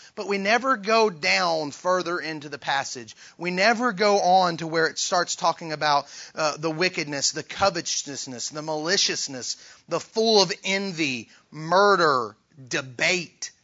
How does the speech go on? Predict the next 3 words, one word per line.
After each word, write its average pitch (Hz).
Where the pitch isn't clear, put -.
deceit, -
malignity, 151
whisperers. -